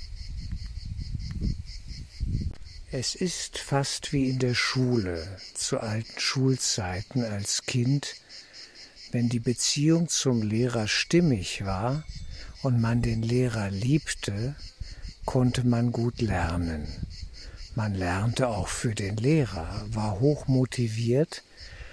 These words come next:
und aus der Beziehung zum Lehrer entstand der Lernerfolg.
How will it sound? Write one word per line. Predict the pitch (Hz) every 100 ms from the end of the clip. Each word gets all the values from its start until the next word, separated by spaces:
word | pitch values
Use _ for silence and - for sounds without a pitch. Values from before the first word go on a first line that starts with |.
| - -
und | 120
aus | - 127 -
der | 131
Beziehung | 113 117 - - 139 156 165 160
zum | - - 165 160
Lehrer | 113 110 117 127 131 147 156 - - - -
entstand | - 120 - - 117 113 113
der | 120
Lernerfolg. | 110 98 101 101 87 - - 80 85 - -